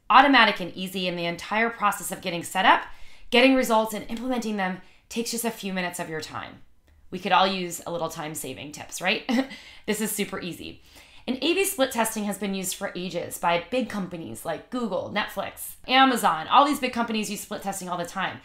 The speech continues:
Whatify was really passionate, the founders of Whatify, bringing this technology to the little guys because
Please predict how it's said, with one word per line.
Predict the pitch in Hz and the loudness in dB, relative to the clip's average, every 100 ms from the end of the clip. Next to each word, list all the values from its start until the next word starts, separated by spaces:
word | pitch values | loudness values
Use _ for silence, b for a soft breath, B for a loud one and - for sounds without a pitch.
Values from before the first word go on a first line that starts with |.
| B B B B | B B B B
Whatify | 247 339 339 277 | 6 8 12 10
was | 233 190 | 10 2
really | 202 226 254 - | -2 -2 -2 -6
passionate, | - 202 202 190 175 | -2 0 2 0 -2
the | 190 | 0
founders | 190 190 180 | 0 0 -2
of | 175 | -2
Whatify, | 185 175 180 170 165 - | 0 0 2 2 2 -4
bringing | - 208 214 202 | -6 -4 -2 -2
this | 185 180 - - b b - | -2 -2 -6 -10 b b 0
technology | 233 220 208 214 254 240 190 175 180 - | 0 2 6 6 6 2 -2 -2 -4 -6
to | 233 | -6
the | 196 | -2
little | 190 196 | 2 2
guys | 190 160 - - | 4 2 0 -4
because | 196 208 175 - | 0 2 2 0